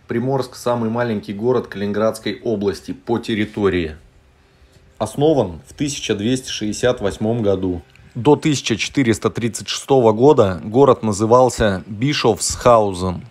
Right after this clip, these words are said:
Городские права Бишофсхаузен получил в тысяча триста пятом году.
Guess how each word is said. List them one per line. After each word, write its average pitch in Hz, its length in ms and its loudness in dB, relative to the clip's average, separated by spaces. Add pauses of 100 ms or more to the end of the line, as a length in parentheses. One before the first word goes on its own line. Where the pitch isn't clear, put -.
(200)
Городские 120 540 4
права 127 520 6
Бишофсхаузен 120 1000 0
получил 104 440 -2
в - 120 -12
тысяча 131 360 -6
триста 110 380 -6
пятом 104 420 0
году. 98 380 -2